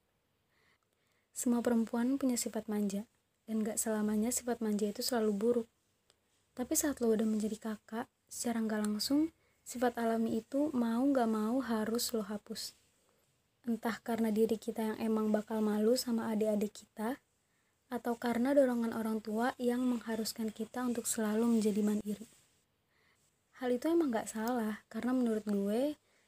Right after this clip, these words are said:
semua anak emang harus punya sifat mandiri. Tapi rasanya, sifat mandiri seorang kakak beda. Dan yang paling sering banget terjadi adalah di mana kita sebagai anak tertua sering banget jadi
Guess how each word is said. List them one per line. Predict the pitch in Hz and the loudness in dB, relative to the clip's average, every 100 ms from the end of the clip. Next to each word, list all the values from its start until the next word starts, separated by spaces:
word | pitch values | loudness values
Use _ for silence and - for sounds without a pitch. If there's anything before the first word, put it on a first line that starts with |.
| _ | _
semua | - 247 240 226 - | -4 2 2 0 -2
anak | 220 220 226 277 | -2 0 -2 -4
emang | 247 226 220 208 | -2 0 0 -2
harus | 220 247 | -2 -2
punya | 240 226 | -4 -4
sifat | - 233 220 | -4 -6 -4
mandiri. | 208 196 196 202 - _ _ _ _ _ _ | -2 0 0 -2 -6 _ _ _ _ _ _
Tapi | 220 247 | -8 -2
rasanya, | 254 240 214 214 233 269 269 247 233 _ - | -2 -2 0 0 0 -2 -2 -6 -10 _ -8
sifat | - 226 214 | -4 -2 0
mandiri | 220 208 214 | 0 0 0
seorang | 214 214 208 | 0 0 0
kakak | 208 226 254 | -2 -2 2
beda. | 202 185 220 - _ _ _ _ _ _ _ _ 208 | 2 0 -4 -8 _ _ _ _ _ _ _ _ -4
Dan | 214 214 214 | 0 0 0
yang | 214 214 202 - | 0 -2 -4 -6
paling | 226 220 254 285 | -4 0 2 2
sering | - 226 214 | 0 0 0
banget | 214 214 208 | 2 0 -2
terjadi | 214 190 202 196 185 285 - _ _ _ 240 | -4 0 0 0 0 -2 -2 _ _ _ -2
adalah | 214 202 208 269 - _ _ _ _ | 0 0 0 -2 -8 _ _ _ _
di | 214 | -2
mana | 220 214 220 | 0 0 -2
kita | 233 220 - 277 | -4 -6 -4 -2
sebagai | - 233 214 | 0 0 0
anak | 220 214 - | 0 0 -4
tertua | - - 208 220 269 _ _ _ - | -8 -4 0 0 -2 _ _ _ -4
sering | - 240 233 | 2 4 6
banget | 214 233 247 | 4 2 -2
jadi | 226 | -4